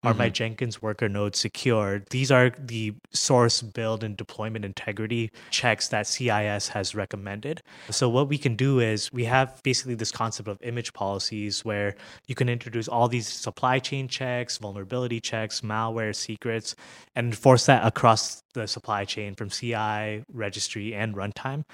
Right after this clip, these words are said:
Speaker 1: And,
Speaker 2: Okay.
Speaker 1: and we have an image traceability where you can basically trace an image back to its original source from a commit point of view and make sure that, you know, the developers, whoever is working on these things, are not introducing vulnerabilities from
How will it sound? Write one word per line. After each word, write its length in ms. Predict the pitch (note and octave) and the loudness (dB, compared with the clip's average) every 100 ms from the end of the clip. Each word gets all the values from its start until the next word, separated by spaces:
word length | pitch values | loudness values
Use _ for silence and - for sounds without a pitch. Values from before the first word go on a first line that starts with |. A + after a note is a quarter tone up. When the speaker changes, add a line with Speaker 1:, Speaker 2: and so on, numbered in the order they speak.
| - - - | -20 -20 -4
Speaker 1:
And, 160 | A#2 A#2+ | -2 0
Speaker 2:
Okay. 160 | D#2+ D#2+ | -4 -4
Speaker 1:
and 120 | C3 | -2
we 100 | A#2 | 2
have 160 | A#2+ B2+ | 2 2
an 80 | C3+ | -2
image 300 | C3 B2+ - | -2 -2 -2
traceability 800 | C3+ A2+ G#2 A2 A2 A2 G#2+ G#2 | -2 -2 -4 -4 -2 -2 -4 -4
where 140 | G#2 | -4
you 100 | G#2 | -6
can 160 | A#2 G#2 | -6 -4
basically 460 | A2+ - - G#2+ G2+ _ _ | -4 -4 -8 -10 -10 _ _
trace 380 | - C3+ B2+ B2+ | 0 2 2 -2
an 80 | |
image 380 | A2+ A2 G#2+ - _ | -4 -6 -8 -10 _
back 280 | G#2+ G#2 - | -2 -2 -4
to 240 | - G#2+ | -4 -4
its 200 | G#2+ G2+ | -4 -4
original 400 | G#2+ G2+ F#2+ G2+ | -6 -4 -6 -6
source 500 | F#2+ - G2+ A#2 - - _ _ | -6 -6 -6 -4 -4 -6 _ _
from 160 | - A2 | -6 -6
a 40 | |
commit 380 | - A2 A#2 A#2 | -6 -4 -4 -6
point 240 | - G#2 | -6 -6
of 80 | G2 | -4
view 320 | G#2+ G2+ G2+ G2 - - - _ | -6 -6 -6 -8 -16 -20 -20 _
and 260 | A#2+ A2+ G#2+ | -2 0 0
make 160 | A2+ | 0
sure 220 | - A#2+ | 2 0
that, 380 | A2 A2 G#2 A2 _ | 2 2 2 -2 _
you 100 | B2+ | -4
know, 120 | G#2 | -4
the 120 | G2 G#2+ | -4 -6
developers, 800 | G#2 A2 A2 A2 A2+ G#2 G2+ | -4 0 0 0 -2 0 -2
whoever 320 | - A2+ A2 A2 | -2 -2 -2 -4
is 120 | G2+ | -4
working 400 | G#2 G#2 - A2 | -6 -6 -6 -6
on 140 | G2+ | -6
these 220 | G2+ F#2+ | -8 -10
things, 280 | - G#2 G2+ | -8 -8 -6
are 100 | G#2 | -6
not 280 | G2+ G#2 - | -4 -4 -4
introducing 560 | A2 - G2+ G2 A2 G2 | -10 -8 -8 -8 -10 -8
vulnerabilities 800 | G2+ G2+ F#2 G2 G2 G#2 F#2+ - | -8 -8 -10 -10 -8 -8 -8 -8
from 280 | A2 F#2+ | -10 -10